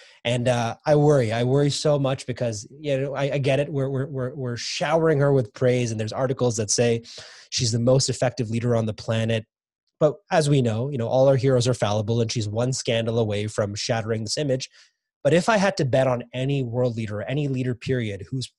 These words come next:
probably going to be just fine, it's gonna be Jacinda. I think Jacinda's gonna have the run of all runs, and we're gonna look back at her in history and say, "That was the most effective leader on the planet. Why, why, why didn't we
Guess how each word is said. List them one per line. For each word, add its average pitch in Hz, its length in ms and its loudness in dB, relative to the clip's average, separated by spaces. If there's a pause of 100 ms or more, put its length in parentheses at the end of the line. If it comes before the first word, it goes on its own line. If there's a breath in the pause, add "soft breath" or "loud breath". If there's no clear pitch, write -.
(120)
probably 160 400 0
going 123 360 0
to 107 280 -4 (420)
be 113 120 -8
just 113 380 -4
fine, 92 420 -10 (340)
it's 107 140 -10
gonna 117 200 -6
be 110 120 -6
Jacinda. 104 420 -8
I 95 120 -12
think 113 180 -12
Jacinda's 113 400 -8
gonna 110 160 -8
have 107 460 -8
the 104 80 -10
run 110 260 -8
of 110 100 -8
all 110 200 -4
runs, 113 320 -8
and 104 100 -10
we're 107 80 -10
gonna 113 140 -8
look 120 260 -2
back 117 240 -2
at 120 60 -4
her 104 100 -4
in 95 80 -8
history 104 320 -6
and 98 100 -12
say, 104 260 -6 (420 loud breath)
"That 135 80 -2
was 160 120 -4
the - 60 -4
most 123 300 -2
effective - 360 -6
leader 110 240 -6
on 107 80 -4
the 104 80 -8
planet. 104 360 -8 (100)
Why, 131 220 -2
why, 156 460 -4
why 143 180 2
didn't 180 160 -4
we 151 320 0